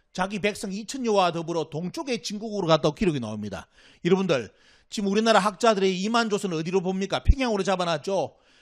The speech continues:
그 평양에서 우구가 떠났다면 여러분들 어디 갑니까? 동쪽이라면 바다입니다.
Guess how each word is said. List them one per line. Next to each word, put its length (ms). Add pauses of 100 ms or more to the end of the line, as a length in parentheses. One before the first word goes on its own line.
(120)
그 140
평양에서 840
우구가 420
떠났다면 520
여러분들 340
어디 120
갑니까? 600 (440)
동쪽이라면 680
바다입니다. 720